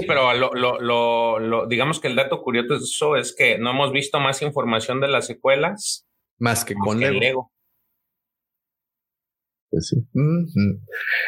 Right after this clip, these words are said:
Speaker 1: Muy bien. Y para la última nota de, del día de hoy, bueno, no, antes de la última nota del día de hoy, este,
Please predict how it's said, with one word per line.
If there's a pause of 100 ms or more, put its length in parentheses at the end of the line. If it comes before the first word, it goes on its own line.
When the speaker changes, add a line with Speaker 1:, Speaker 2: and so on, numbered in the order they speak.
(160)
Speaker 1:
Muy
bien.
Y
para
la
última
nota
de,
del
día
de
hoy,
bueno,
no,
antes
de
la
última
nota
del
día
de
hoy,
este,